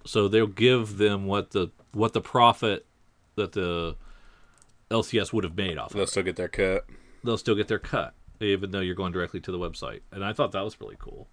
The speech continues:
Speaker 1: They didn't have to do that.
Speaker 2: Mm-mm.
Speaker 1: Um,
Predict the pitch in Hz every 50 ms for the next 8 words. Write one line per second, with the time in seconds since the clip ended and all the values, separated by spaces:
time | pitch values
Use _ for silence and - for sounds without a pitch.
0 | _ - - 104 101 92 92 82 - - 67 65 60 52 57 80 110 - - -
1 | 123 139 117 110 92 - - - - - _ _ _ - - _ _ - - 87
2 | 85 82 80 78 78 80